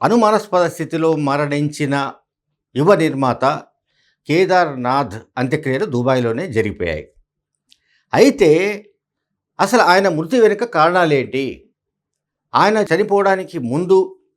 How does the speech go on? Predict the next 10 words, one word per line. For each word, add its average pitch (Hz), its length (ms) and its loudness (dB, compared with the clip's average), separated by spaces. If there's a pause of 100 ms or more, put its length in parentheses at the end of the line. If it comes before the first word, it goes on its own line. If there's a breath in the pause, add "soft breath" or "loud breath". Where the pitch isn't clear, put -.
అక్కడ 151 200 -2
జరిగిన, 165 520 -2 (960)
ఆ, 120 100 -4
పరిస్థితులు 143 540 -2
ఏంటి, 123 220 -2
అక్కడ 113 180 -8
జరిగిన, 160 520 -4 (380 soft breath)
ఆ, 131 420 -2 (180)
ఇతర 147 440 2 (680)
కారణాలేంటి 135 840 2